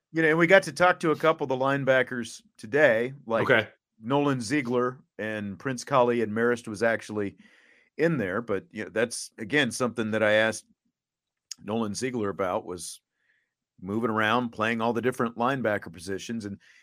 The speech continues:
Speaker 1: it sounds like they're keeping them a little bit more right now to you're an inside guy or you're a rover. And
Speaker 2: Gotcha.
Speaker 1: so, like, Ziegler,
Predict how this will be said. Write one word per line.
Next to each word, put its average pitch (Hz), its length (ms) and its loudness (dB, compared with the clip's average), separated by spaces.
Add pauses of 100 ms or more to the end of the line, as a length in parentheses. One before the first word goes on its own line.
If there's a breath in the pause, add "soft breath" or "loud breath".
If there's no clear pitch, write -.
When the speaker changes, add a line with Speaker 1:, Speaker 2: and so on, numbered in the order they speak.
Speaker 1:
it 139 180 2
sounds 202 420 10
like 156 380 10
they're 131 160 4
keeping 156 560 -2
them 139 240 6
a 135 140 0
little 131 420 4
bit 165 260 2
more 147 340 0
right 143 360 4
now 131 640 0
to 123 320 -2
you're 117 360 0
an 107 240 -6
inside 139 640 2
guy 127 440 4
or 110 160 -4
you're 104 240 -2
a 92 40 -6
rover. 117 500 -4 (600)
And 107 380 -2 (340)
Speaker 2:
Gotcha. 85 360 -4
Speaker 1:
so, 127 60 0
like, 123 260 4
Ziegler, 147 640 6